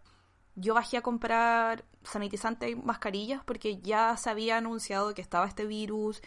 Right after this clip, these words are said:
que, mm, podía ponerse feo. Y en ese momento, que fue como, onda, así, el segundo o tercer día de que las noticias como que salió,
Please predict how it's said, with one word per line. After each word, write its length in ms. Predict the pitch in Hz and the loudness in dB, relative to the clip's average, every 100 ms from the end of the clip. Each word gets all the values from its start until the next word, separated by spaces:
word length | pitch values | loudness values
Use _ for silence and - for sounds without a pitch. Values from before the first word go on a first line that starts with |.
| - - - | -20 -20 -6
que, 360 | 196 185 180 | -2 0 0
mm, 480 | 175 180 196 - - - | -2 -6 -12 -18 -12 -2
podía 280 | 190 190 | 0 2
ponerse 360 | 190 190 196 226 | 2 0 -2 -4
feo. 380 | - 170 240 - - | -2 -2 -2 -6 -10
Y 400 | 190 190 185 - | -6 -6 -8 -8
en 140 | 190 190 | -4 -4
ese 160 | 220 | -2
momento, 560 | 233 226 233 247 247 240 | -2 -2 -2 -2 -2 -4
que 80 | 196 | -6
fue 180 | 208 | -6
como, 220 | 202 208 202 | -4 -4 -4
onda, 180 | - | -4
así, 180 | 202 214 | -6 -4
el 140 | 196 196 | -4 -4
segundo 300 | 202 208 208 | -4 -6 -6
o 20 | |
tercer 300 | 226 - 226 | -6 -6 -6
día 300 | 240 247 247 | -2 -2 -2
de 120 | 240 | -4
que 260 | 233 214 - | -4 -6 -6
las 180 | 208 196 | -8 -6
noticias 480 | 190 196 196 226 - | -6 -6 -4 -4 -4
como 180 | 208 | -8
que 60 | 202 | -8
salió, 560 | - 185 180 190 262 | -4 -4 0 0 0